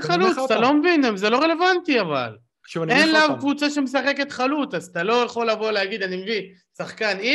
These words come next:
Speaker 2: X שהוא פותח בקבוצה Y לשני משחקים". המוצר לא קיים
Speaker 1: לא, לא
Speaker 2: כמוצר.
Speaker 1: קיים. לא, אז על במלאי. עכשיו,
Speaker 2: לגמרי.
Speaker 1: מי שמסתכל, מי שמסתכל על הקבוצה הזאת ואומר, לצורך העניין, חבר שלנו, אה, שאיכשהו השם עוד פעם עולה, שי סעדון,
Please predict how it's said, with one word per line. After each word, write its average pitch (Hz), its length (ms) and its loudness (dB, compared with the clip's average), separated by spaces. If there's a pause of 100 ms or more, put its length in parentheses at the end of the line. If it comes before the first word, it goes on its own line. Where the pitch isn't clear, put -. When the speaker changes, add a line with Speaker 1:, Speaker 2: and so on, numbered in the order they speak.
(100)
Speaker 2:
X - 40 -16
שהוא 208 280 -10
פותח 196 360 -4
בקבוצה 180 500 -6
Y 208 260 0 (100)
לשני 208 340 -6
משחקים". 175 560 -10 (240)
המוצר 226 640 0 (300)
לא 226 200 0
קיים 240 260 2
Speaker 1:
לא, 226 60 -4
לא 151 40 -8
Speaker 2:
כמוצר. 240 540 0
Speaker 1:
קיים. 123 120 -8 (280)
לא, 160 120 -6 (200)
אז 160 200 -2
על 185 120 2
במלאי. 180 340 -4 (840)
עכשיו, 143 300 -2
Speaker 2:
לגמרי. 175 140 -4
Speaker 1:
מי 180 80 -2
שמסתכל, 196 500 -6
מי 156 100 -6
שמסתכל 180 380 -6
על 170 80 -2
הקבוצה 143 260 -8
הזאת 160 340 -6
ואומר, 135 360 -10
לצורך 131 360 -8
העניין, 131 440 -12
חבר 123 360 -12
שלנו, 117 500 -16
אה, 107 360 -20 (120)
שאיכשהו 117 920 -12
השם 143 260 -8
עוד 143 140 -14
פעם 131 100 -10
עולה, 127 340 -10
שי 131 180 -12
סעדון, 180 380 -10